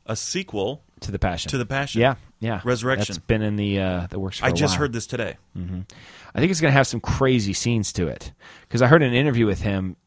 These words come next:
Speaker 2: Uh, I think it was on Stephen Colbert, and he, he said, "Well, you know," he goes, "Isn't that gonna be kind of a short movie?" You know what I mean?
Speaker 1: Yeah.
Speaker 2: Like, what do you have to do? He's like, he and, and, and what he, his answer was, he, he's like, "Well, he went somewhere for those three days."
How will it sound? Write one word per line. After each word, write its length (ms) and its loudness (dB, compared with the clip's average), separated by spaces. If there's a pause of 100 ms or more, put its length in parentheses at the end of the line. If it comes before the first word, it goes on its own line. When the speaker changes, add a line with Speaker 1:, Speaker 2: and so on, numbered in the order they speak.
(120)
Speaker 2:
Uh, 240 0
I 40 -2
think 100 0
it 40 0
was 120 0
on 60 0
Stephen 240 -4
Colbert, 540 0
and 360 -2 (240)
he, 220 2
he 120 -2
said, 180 -2
"Well, 260 4 (840)
you 100 -2
know," 100 0
he 140 -4
goes, 160 -4
"Isn't 220 -2
that 140 0
gonna 140 0
be 100 0
kind 180 -2
of 40 -2
a 60 0
short 320 0
movie?" 520 0
You 80 2
know 20 6
what 60 8
I 20 6
mean? 180 6
Speaker 1:
Yeah. 60 8
Speaker 2:
Like, 200 6 (440)
what 100 2
do 60 6
you 80 6
have 160 4
to 100 0
do? 180 4
He's 200 0
like, 260 -6 (460)
he 280 -6
and, 260 0
and, 240 0 (100)
and 260 -2
what 180 4
he, 120 0
his 120 0
answer 240 4
was, 200 0
he, 100 -4
he's 220 -6
like, 160 -6
"Well, 120 2
he 120 2
went 180 0
somewhere 340 -2
for 140 -8
those 180 -8
three 200 -12
days." 420 -16